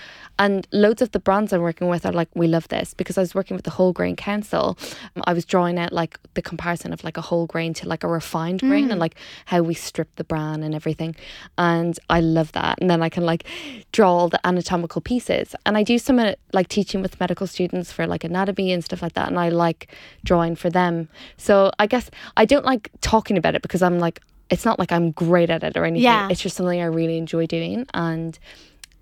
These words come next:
Speaker 1: sometimes I'll just get out a big A three white pad and I'll just draw while, like, to relax. I don't have a T V, so that's kind of, like, my form of relaxing.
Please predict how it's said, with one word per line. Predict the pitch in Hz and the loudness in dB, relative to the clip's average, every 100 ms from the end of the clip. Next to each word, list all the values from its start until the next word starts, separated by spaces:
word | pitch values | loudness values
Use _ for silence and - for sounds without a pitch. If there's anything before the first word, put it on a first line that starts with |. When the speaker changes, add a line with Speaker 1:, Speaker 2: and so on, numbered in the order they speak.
| - | -8
Speaker 1:
sometimes | 208 185 185 170 | -4 -2 -2 -2
I'll | 175 | -2
just | 175 165 | -4 -4
get | 180 | -2
out | 165 160 | 0 -2
a | |
big | 160 160 - | -2 -4 -4
A | 170 165 | -4 -4
three | 165 - 165 | -6 -6 -6
white | 160 165 - | -4 -6 -8
pad | - 170 175 - - - - - _ _ | -8 -8 -6 -6 -8 -18 -20 -20 _ _
and | 180 180 | 0 0
I'll | 175 | 0
just | 185 - | -4 -4
draw | 196 170 160 | 2 2 2
while, | 160 160 156 156 - - _ _ _ _ | 0 -2 -2 -6 -10 -20 _ _ _ _
like, | 175 170 | -2 -2
to | - | -2
relax. | 170 160 - - | -2 -2 -6 -6
I | 170 | -2
don't | 175 | -2
have | 180 | -2
a | 175 | -6
T | - 175 | -2 -2
V, | 165 165 | 0 -4
so | 170 - | -6 -8
that's | 170 - | -8 -8
kind | 165 | -8
of, | 165 | -8
like, | 165 160 | -8 -6
my | 170 160 | -6 -8
form | - 165 | -6 -6
of | 160 156 | -6 -8
relaxing. | 170 160 - - 170 170 | -10 -10 -12 -14 -12 -12